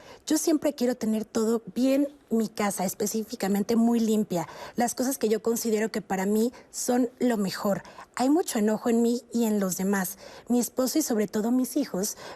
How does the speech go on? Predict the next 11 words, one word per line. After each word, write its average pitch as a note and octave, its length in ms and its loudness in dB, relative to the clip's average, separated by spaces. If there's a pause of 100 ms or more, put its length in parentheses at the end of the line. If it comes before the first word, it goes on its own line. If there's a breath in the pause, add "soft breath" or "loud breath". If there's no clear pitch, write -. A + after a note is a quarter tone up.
me A#3+ 140 4
decían B3+ 340 0
que D4+ 100 0
para A3 220 0
mí A#3 280 2
nada B3+ 280 2
de C#4+ 140 2
lo G#3+ 160 -2
que G#3 100 -6
ellos G#3 340 -4
haga A3 360 -4